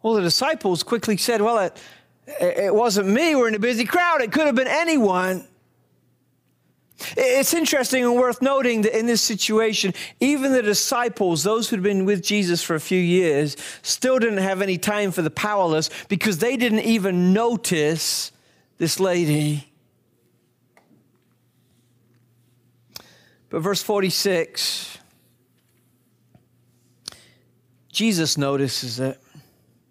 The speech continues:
Jesus said, "Someone deliberately touched me, for I felt the healing power go out from me." What, what Jesus is doing here, he's stopping because he wants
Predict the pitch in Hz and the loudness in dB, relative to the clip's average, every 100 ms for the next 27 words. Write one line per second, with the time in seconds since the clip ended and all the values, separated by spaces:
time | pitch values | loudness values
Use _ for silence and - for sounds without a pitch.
0 | _ _ _ - - - - - 240 247 | _ _ _ -20 -18 -18 -18 -4 0 0
1 | 226 - 277 220 - 294 294 269 247 185 | 2 2 0 0 0 2 2 2 0 2
2 | 226 233 277 277 240 226 - 277 - - | 2 2 2 2 2 0 -2 -2 -2 -2
3 | 165 165 165 - _ _ _ _ _ - | 0 0 -4 -12 _ _ _ _ _ -20
4 | - - 240 233 294 285 247 226 285 277 | -20 -6 -4 -2 0 0 2 2 2 2
5 | 240 240 262 254 226 185 240 240 220 247 | 0 0 0 2 0 2 0 0 0 -2
6 | 226 - - 247 214 180 185 185 - _ | -4 -8 -4 0 2 2 2 0 -4 _
7 | - _ _ _ _ _ _ _ _ _ | -20 _ _ _ _ _ _ _ _ _
8 | _ _ _ _ _ _ _ _ _ _ | _ _ _ _ _ _ _ _ _ _
9 | _ _ _ _ _ - - - 262 269 | _ _ _ _ _ -20 -10 -4 0 0
10 | 202 285 254 220 233 190 233 208 220 262 | 2 0 0 0 0 2 2 4 4 4
11 | 220 208 - - 262 - 202 180 180 165 | 2 0 -2 -2 -2 -2 -2 0 -2 0
12 | 196 - 254 240 233 202 | -2 0 -2 0 0 -2